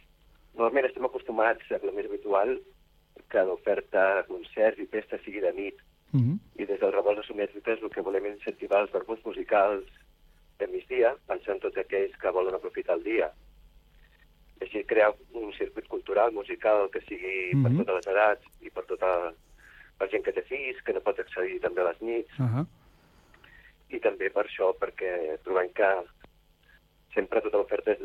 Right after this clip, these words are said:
Speaker 1: és nocturna.
Speaker 2: Mhm.
Speaker 1: I buscar una mica l'oferta, aquest buit que hi ha als migdies.
Speaker 2: Vale. Si no m'equivoco, ja porteu una se-, una, una edició feta, no? Una, un, ja, ja
Speaker 1: Sí.
Speaker 2: va començar setmana passada, o fa dues setmanes, si no contem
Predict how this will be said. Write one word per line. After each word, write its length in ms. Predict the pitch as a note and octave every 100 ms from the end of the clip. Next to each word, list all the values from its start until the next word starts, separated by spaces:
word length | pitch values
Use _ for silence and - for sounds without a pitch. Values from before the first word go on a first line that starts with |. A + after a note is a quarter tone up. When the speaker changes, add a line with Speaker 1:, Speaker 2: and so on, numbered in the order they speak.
| -
Speaker 1:
és 220 | F#2+ -
nocturna. 460 | E2+ - A#2+ F#2+ D#2+ _ _
Speaker 2:
Mhm. 240 | D#3 C3 F3 - _ _ _ - _ -
Speaker 1:
I 60 |
buscar 300 | G2+ F2+ -
una 100 | F#2+
mica 240 | F#2 F2+ G#2
l'oferta, 680 | F#2 G2+ F#2+ G2 G2+ G2 F2 E2+
aquest 260 | - - G#2
buit 200 | G2 G#2+
que 120 | G2
hi 80 | F#2+
ha 60 | G2 F2 E2+ _
als 120 | F#2
migdies. 420 | F#2 F2 F#2+ F2 D#2 - _ _ _
Speaker 2:
Vale. 420 | - G#2 G2 F2+ G2 - -
Si 120 | C3+
no 60 |
m'equivoco, 320 | D#3+ E3+ E3+ G3
ja 80 |
porteu 300 | F3 C#3+ D#3 F3+
una 220 | D#3 D3
se-, 180 | - C3+
una, 640 | C#3 C3+ C3 B2 A#2 G#2+
una 260 | G2+ A2 A#2
edició 300 | A2+ A2+ C#3
feta, 240 | B2 A2+ G2+
no? 100 | F3+
Una, 320 | C3 A2+ G2+
un, 460 | G2+ G#2+ G#2 G2 G#2
ja, 140 | A#2+
ja 60 | A#2
Speaker 1:
Sí. 160 | - C3
Speaker 2:
va 140 | C3+
començar 580 | D3 C#3 C#3 C3+ B2+ B2
setmana 280 | - B2+ B2
passada, 240 | B2 E3
o 40 |
fa 140 | B2+ A#2+
dues 220 | B2+ A2+
setmanes, 380 | A#2 A2+ C3+ D#3
si 100 | G#2+
no 100 | G#2+
contem 380 | A2+ A2 G#2+